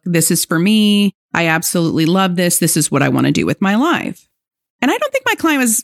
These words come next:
trying to offend me, but she had made the statement and had said, "Absolutely not.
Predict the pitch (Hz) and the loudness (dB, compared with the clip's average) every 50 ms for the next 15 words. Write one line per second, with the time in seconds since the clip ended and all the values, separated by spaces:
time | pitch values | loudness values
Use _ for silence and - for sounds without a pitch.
0 | _ - - - 226 220 214 - 208 180 165 - - 269 302 349 330 247 190 175 | _ -4 -2 0 2 2 2 0 0 -2 -4 -4 -2 -2 0 2 2 2 0 0
1 | 160 - - - 247 214 233 233 214 208 202 226 226 202 214 196 - - - 220 | -2 -2 -2 -2 0 0 2 2 2 2 2 2 2 0 0 -2 -2 -2 0 0
2 | 247 254 180 185 175 160 160 - - - - _ _ _ _ _ _ - 190 190 | 0 0 0 0 2 2 0 0 -2 -6 -12 _ _ _ _ _ _ -2 0 2
3 | 180 180 190 180 - - - - 180 170 165 - - _ - 185 190 202 196 - | 2 2 2 0 0 -2 0 0 0 0 0 -2 -6 _ -4 -2 -2 -2 -2 -4
4 | - 240 220 214 220 208 - 208 220 208 196 175 170 160 156 160 - - - | -2 -2 0 0 0 0 0 0 0 2 2 2 2 2 0 0 -2 -6 -10